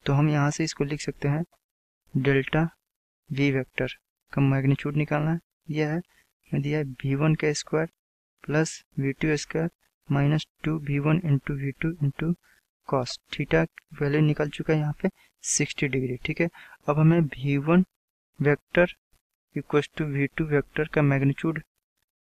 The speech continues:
हमें पता है, question में दिया है ये वी नॉट, ठीक है, क्योंकि ये uniform velocity से move कर रहा है। तो यहाँ से वी वन रख दे रहे हैं, वी वन वी टू का मैग्नीट्यूड वी नॉट, यहाँ से आ जाएगा वी नॉट स्क्वायर प्लस वी नॉट स्क्वायर माइनस टू, वी नॉट स्क्वायर।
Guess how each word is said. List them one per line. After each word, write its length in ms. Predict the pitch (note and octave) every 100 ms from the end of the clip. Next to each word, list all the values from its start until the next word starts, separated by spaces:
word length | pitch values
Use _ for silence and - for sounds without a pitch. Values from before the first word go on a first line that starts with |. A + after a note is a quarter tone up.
| _
हमें 140 | C#3+ D3+
पता 320 | - - D3
है, 100 | D3+
question 340 | - C#3 -
में 160 | D3 C#3
दिया 200 | C#3 C#3
है 120 | D3+
ये 80 | F3
वी 200 | B2+ B2+
नॉट, 320 | A#2+ C3 - - _ _ -
ठीक 180 | D3+ F3+
है, 60 | F3+ _ _ _
क्योंकि 260 | D3 - D#3+
ये 200 | D#3 D#3
uniform 460 | C#3+ C#3 - D#3+ F3 _ _ -
velocity 440 | C3+ C3 C3+ C#3
से 140 | C#3+ D#3+
move 160 | D3 -
कर 120 | B2+
रहा 180 | B2+ A#2+
है। 80 | B2 - - _ _ -
तो 80 |
यहाँ 160 | C#3 C#3
से 140 | C#3
वी 120 | C#3+ C#3
वन 200 | D3 D3+ _ _ -
रख 100 | D3
दे 140 | D3 D#3
रहे 100 | E3
हैं, 100 | F3
वी 160 | C#3+
वन 160 | C#3+ C#3+
वी 80 | C#3
टू 160 | -
का 200 | - D3 - - - _ C#3
मैग्नीट्यूड 440 | C#3 C3+ - C#3+
वी 160 | C3+ C#3
नॉट, 260 | D#3+ - - _ _ -
यहाँ 120 | C3+
से 120 | C3+
आ 40 | C#3+
जाएगा 180 | C#3 C#3+
वी 180 | C3+
नॉट 240 | C3+ D3+ C#3
स्क्वायर 320 | - - D3
प्लस 440 | - - C#3 - -
वी 80 | C#3
नॉट 220 | C#3+ C#3+
स्क्वायर 280 | - C#3+ C#3
माइनस 340 | C3+ C3+ C3+ -
टू, 180 | D3 E3 _ _ _ _ _ _ _
वी 60 | C3+
नॉट 200 | C#3+ C#3+
स्क्वायर। 360 | - - D#3